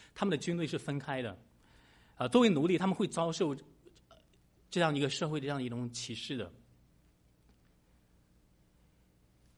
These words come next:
曾经，呃，呃，有一个呃，喜剧作家，大概是在，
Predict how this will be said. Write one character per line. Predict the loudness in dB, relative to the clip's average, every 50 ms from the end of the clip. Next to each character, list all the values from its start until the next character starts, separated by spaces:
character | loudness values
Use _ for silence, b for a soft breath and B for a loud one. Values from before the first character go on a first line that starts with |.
| _ _ _ _ _ _
曾 | -4 0 2 2
经， | 4 4 4 2 2 0 -2
呃， | -4 -6 -6 -4
呃， | -2 0
有 | 2 2 2
一 | 0 2
个 | 2 4 4 4 4 2 0 -4 -10 -20 -20 -16 -10
呃， | -6
喜 | -4 -2 -2 -2
剧 | -2 -2 -2 0
作 | 2 2 2
家， | 4 4 4
大 | 6 6
概 | 6 6 4
是 | 4 4
在， | 4 4 4 2